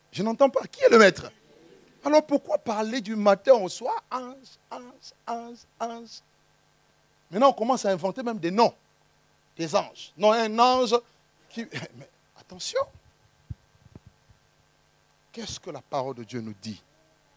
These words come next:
Prenons la Bible. Dans le livre de Colossiens, j'ai, je vous ai bien dit de noter, noter tous les versets. Notez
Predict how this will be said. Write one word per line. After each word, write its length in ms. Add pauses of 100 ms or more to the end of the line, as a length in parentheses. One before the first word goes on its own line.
(3250)
Prenons 240
la 120
Bible. 200 (1500)
Dans 100
le 80
livre 180
de 60
Colossiens, 580 (1900)
j'ai, 360
je 80
vous 120
ai 40
bien 180
dit 220
de 220
noter, 460 (100)
noter 280
tous 240
les 120
versets. 440 (580)
Notez 260